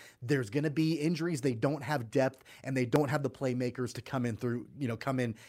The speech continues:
in the clutch. That's different now, I feel like, with Kansas. We saw that over the weekend. They got down by fourteen points early on, and they had the guys, they had the depth to be able to get back in that game and then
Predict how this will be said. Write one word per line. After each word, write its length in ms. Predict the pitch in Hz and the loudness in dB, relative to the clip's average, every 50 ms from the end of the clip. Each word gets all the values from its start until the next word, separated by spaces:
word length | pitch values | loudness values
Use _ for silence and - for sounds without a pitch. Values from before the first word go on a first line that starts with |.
| - | -8
in 160 | - 143 139 | -4 -2 -2
the 80 | 120 107 | -2 -2
clutch. 480 | - - - 131 110 92 - - - - - _ _ _ - | -4 -2 0 0 0 0 -2 -6 -10 -10 -12 _ _ _ -4
That's 280 | 120 120 165 190 208 - | 0 2 2 2 2 -2
different 580 | 151 123 104 - 208 226 226 - 208 180 120 | -6 -4 4 8 8 8 8 6 0 0 0
now, 360 | 131 127 127 110 101 95 95 - | 0 0 -2 0 -2 -4 -6 -2
I 160 | - 139 131 | 2 2 2
feel 220 | 123 - 151 143 131 | 2 4 4 4 6
like, 200 | 120 110 110 - | 4 4 2 0
with 140 | 120 110 | -2 -4
Kansas. 460 | - - 127 113 101 101 92 95 - 123 | -4 -4 -6 -6 -6 -6 -8 -8 -6 -4
We 160 | 131 160 156 | -4 -2 -2
saw 340 | - - - 180 165 185 180 | 0 2 4 6 6 6 6
that 240 | 165 151 143 135 - - - - - - | 6 6 4 4 0 -6 -20 -20 -4 4
over 260 | - 160 175 160 165 170 | 6 8 8 8 8 4
the 120 | 143 139 | 4 4
weekend. 480 | 120 131 147 151 - 139 107 104 107 110 | 4 4 2 2 2 0 -2 0 0 2
They 120 | 143 180 | 2 4
got 260 | 180 208 180 147 123 | 6 6 4 4 2
down 240 | 110 160 156 170 170 | 0 0 2 2 2
by 140 | 131 117 107 | 0 0 -2
fourteen 460 | - - 143 139 - - 147 147 117 | -2 -4 -6 -6 -6 -4 -4 -4 -2
points 280 | - 151 147 143 131 - | 0 0 0 0 0 -2
early 280 | - 147 139 131 127 120 | -2 -2 0 0 2 4
on, 300 | 131 156 156 123 117 101 - - - - - - | 4 6 6 6 4 0 -6 -14 -20 -20 -10 -4
and 200 | 151 143 139 120 | -2 -2 0 0
they 280 | 110 139 147 180 196 208 | 2 2 4 4 4 4
had 460 | 185 123 117 143 156 170 190 165 147 | 2 -2 -4 -4 -4 -2 -2 -2 -2
the 60 | 156 | -2
guys, 520 | 139 127 165 196 196 127 123 127 131 110 | 0 0 0 0 0 0 0 0 0 0
they 240 | 110 123 135 160 185 | 2 2 4 4 4
had 280 | 156 165 175 165 180 151 | 4 2 2 0 0 0
the 60 | 139 | -4
depth 420 | 123 107 135 185 175 123 - - - - - - - _ | -2 0 2 2 2 2 0 -4 -10 -20 -20 -20 -8 _
to 100 | - 156 | -2 0
be 140 | 117 131 135 | 2 2 2
able 140 | 123 117 104 | 2 2 0
to 80 | 113 | -2
get 180 | 104 131 151 139 | 0 0 2 2
back 240 | 151 139 139 - 156 | 2 2 2 2 0
in 80 | 135 | 0
that 180 | 131 120 120 104 | 0 0 -2 -2
game 240 | 98 147 147 147 151 - | 0 0 0 0 0 -2
and 220 | 147 147 151 139 123 123 117 | 0 0 0 0 -2 0 4
then 380 | 185 233 214 139 127 131 139 | 6 8 8 8 6 4 0